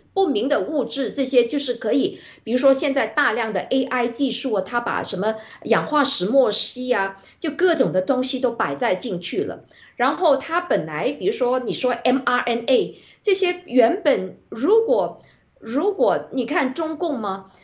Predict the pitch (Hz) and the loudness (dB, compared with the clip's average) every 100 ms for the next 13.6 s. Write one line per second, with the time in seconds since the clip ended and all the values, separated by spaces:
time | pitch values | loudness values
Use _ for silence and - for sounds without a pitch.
0 | _ _ - 294 254 320 320 349 339 233 | _ _ 0 2 4 2 0 2 0 2
1 | 302 349 - 294 240 190 175 262 302 302 | 0 0 0 0 0 4 2 2 -6 -6
2 | 330 269 311 262 269 226 - - 208 185 | -4 -4 -4 -2 -2 -4 -6 -6 -2 -2
3 | 180 - 330 330 208 180 294 311 - 320 | -4 -6 -2 2 4 4 2 -2 -4 -2
4 | 254 - 180 220 254 262 269 196 196 208 | -4 -4 -8 -6 -6 -4 -4 -6 -4 -4
5 | - 359 - 381 311 170 156 151 208 277 | -4 -4 2 4 4 4 2 2 0 0
6 | 311 277 214 226 247 170 135 160 - _ | 0 0 0 -2 -2 -6 -8 -14 -16 _
7 | _ 349 349 349 196 156 - 262 403 285 | _ -2 0 2 2 0 -4 -6 -2 0
8 | 269 302 262 302 202 - 320 262 302 262 | 0 -2 0 0 -4 -6 -6 -4 0 0
9 | - - _ _ - - 220 - 320 359 | -2 -14 _ _ -20 -4 -2 0 -2 -2
10 | 208 208 240 339 349 214 196 254 240 233 | -2 -4 -2 0 0 0 -2 0 -2 -2
11 | 185 269 - - 330 349 196 220 - 269 | -2 -4 -10 -6 -2 2 4 4 6 6
12 | 262 190 226 226 180 190 247 220 262 254 | 4 0 0 -2 -2 -2 -4 -2 -2 0
13 | 226 165 175 180 - | 2 2 2 0 -4